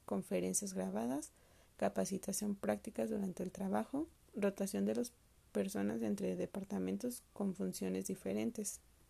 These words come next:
El sexto punto es evaluar.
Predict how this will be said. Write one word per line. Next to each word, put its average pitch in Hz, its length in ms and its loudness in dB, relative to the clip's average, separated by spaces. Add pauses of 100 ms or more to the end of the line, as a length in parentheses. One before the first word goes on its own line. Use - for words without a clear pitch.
(1300)
El 208 160 0
sexto 220 440 2
punto 233 460 2
es 208 300 0
evaluar. 202 540 0